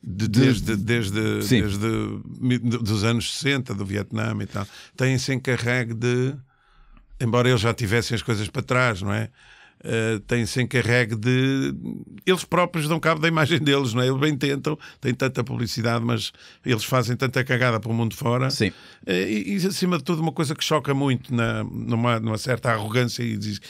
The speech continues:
Speaker 1: que existe numa certa América, que é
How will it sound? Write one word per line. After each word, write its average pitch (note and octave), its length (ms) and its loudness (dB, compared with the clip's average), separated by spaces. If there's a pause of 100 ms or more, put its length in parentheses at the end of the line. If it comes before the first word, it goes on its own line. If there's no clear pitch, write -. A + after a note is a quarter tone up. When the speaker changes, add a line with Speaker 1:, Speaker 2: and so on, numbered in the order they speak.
(140)
Speaker 1:
que C3 100 -2
existe G#2+ 560 -2 (320)
numa A2+ 240 2
certa A#2 640 2
América, A2+ 640 2 (400)
que C#3 220 -2
é D3+ 400 2